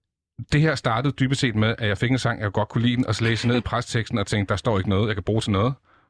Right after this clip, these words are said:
Og så fandt jeg dig, og så var jeg så heldig, at du, øh, bor tæt her på vores, øh, studier herinde i København, og så havde du tid til at kigge forbi, og det er jeg uendelig, øh, taknemmelig for.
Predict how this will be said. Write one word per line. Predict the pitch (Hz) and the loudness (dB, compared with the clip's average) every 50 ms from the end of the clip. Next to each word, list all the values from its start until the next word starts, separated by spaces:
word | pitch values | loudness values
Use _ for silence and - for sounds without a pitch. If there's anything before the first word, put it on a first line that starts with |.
| _ _ | _ _
Og | - - | -2 -2
så | - 135 | 0 0
fandt | - 135 127 | -2 -2 0
jeg | 135 139 | 0 0
dig, | 135 135 - | 0 0 0
og | - 107 | -2 -2
så | - 127 120 117 113 110 107 | 0 0 2 2 2 2 2
var | 104 107 107 104 107 104 | 0 0 0 0 0 0
jeg | 104 104 101 | 0 0 -2
så | - | -2
heldig, | 107 92 120 120 120 156 - - | -2 0 0 0 0 -2 -4 -4
at | 107 - | -2 -2
du, | 110 101 98 98 95 92 | 0 0 2 2 2 2
øh, | 90 87 85 82 - | 2 0 -2 -2 -2
bor | - 120 110 | -2 -2 -2
tæt | - - - 127 - _ _ - | -2 -2 -4 -4 -4 _ _ -6
her | - 120 - | -4 -4 -2
på | - - 110 | -2 -2 0
vores, | 101 98 87 - - - | 0 0 -2 -2 -2 -2
øh, | 110 98 | -2 -2
studier | 87 - - 151 156 - 160 156 - | 0 -2 -2 -4 -2 -2 -2 -2 0
herinde | - 127 101 110 | -2 -2 0 -2
i | 107 | -2
København, | - 110 95 123 135 139 - | -2 -2 0 0 0 -2 -2
og | - 110 | -6 -2
så | - 123 117 113 104 | 0 0 2 2 2
havde | 95 92 110 107 | 0 0 -2 -2
du | 104 | -4
tid | - - 147 | -2 -2 -2
til | 135 - - 123 | -2 -2 -2 -2
at | - - - | -2 -4 -6
kigge | - - 117 - | -6 -8 -6 -6
forbi, | - 104 131 139 - | -2 -2 -2 0 0
og | - 104 | -2 -2
det | - 110 | 0 0
er | 110 107 | 0 0
jeg | 101 101 98 | 0 0 -2
uendelig, | - 95 101 113 - 120 117 110 - | -2 -2 -2 -2 0 -2 -2 -2 -2
øh, | - 104 98 | -2 -4 -2
taknemmelig | - - 101 - 120 95 117 117 | -2 -2 -2 -2 0 0 -2 0
for. | - 117 110 - | 0 0 -2 -2